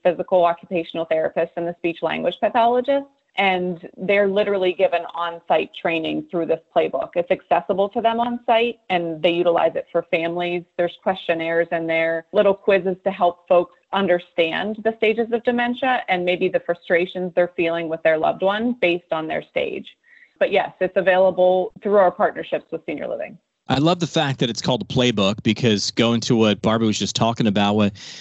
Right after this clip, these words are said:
Speaker 2: typical isn't typical, and a playbook isn't a, a straight A to Z way to do it. It's a playbook. All right, when we run into a situation that looks like this, we can go this way or this way. Uh, but when we run into a situation that looks like this, we can go the other way.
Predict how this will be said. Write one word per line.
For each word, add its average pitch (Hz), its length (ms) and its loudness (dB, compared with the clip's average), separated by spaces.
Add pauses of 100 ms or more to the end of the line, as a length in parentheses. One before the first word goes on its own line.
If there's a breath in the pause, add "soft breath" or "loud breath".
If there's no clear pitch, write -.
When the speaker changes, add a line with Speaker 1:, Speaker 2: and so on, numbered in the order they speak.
(500 loud breath)
Speaker 2:
typical 147 520 2
isn't 139 260 2
typical, 110 540 0
and 117 120 2
a 113 40 2
playbook 139 640 0 (100)
isn't 147 720 0
a, 113 500 2 (280)
a 117 160 4
straight 135 580 0
A 127 160 4
to 113 100 2
Z 110 300 2
way 110 180 4
to 98 120 0
do 107 280 4
it. 92 60 2
It's 95 140 -2
a - 20 -2
playbook. 117 600 0 (100)
All 110 100 2
right, 120 140 2
when 117 160 2
we 151 280 4
run 139 220 2
into 135 440 4
a 117 80 2
situation 123 640 2
that 107 200 2
looks 120 240 0
like 107 200 0
this, 131 600 -2 (180)
we 123 140 4
can 135 180 2
go 117 140 4
this 123 300 -2
way 156 120 4
or 135 100 2
this 117 260 0
way. 92 240 -2 (380 loud breath)
Uh, 120 180 0
but 110 120 0
when 113 120 4
we 127 60 6
run 123 160 4
into 120 160 0
a - 20 0
situation 113 500 2
that 104 60 2
looks 101 220 2
like 85 160 0
this, 180 440 0
we 139 100 2
can 117 100 0
go 110 240 4
the 127 160 4
other 214 160 2
way. 107 100 -2